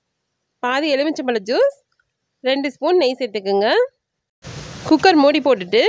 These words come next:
விசில் வைக்காம அடுப்பை சிம்மில் வச்சுட்டு பதினஞ்சு நிமிஷம் விட்டுருங்க. பதினஞ்சு நிமிஷத்துக்கு அப்புறமா அடுப்பை ஆஃப் பண்ணிட்டு அரை மணி நேரம் அப்படியே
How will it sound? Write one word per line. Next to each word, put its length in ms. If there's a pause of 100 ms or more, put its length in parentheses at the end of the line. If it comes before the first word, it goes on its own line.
(140)
விசில் 320
வைக்காம 460 (680)
அடுப்பை 300
சிம்மில் 360
வச்சுட்டு 360 (260)
பதினஞ்சு 400
நிமிஷம் 280
விட்டுருங்க. 360 (1200)
பதினஞ்சு 420
நிமிஷத்துக்கு 400
அப்புறமா 360 (200)
அடுப்பை 220 (120)
ஆஃப் 180
பண்ணிட்டு 340 (140)
அரை 180
மணி 180
நேரம் 260
அப்படியே 240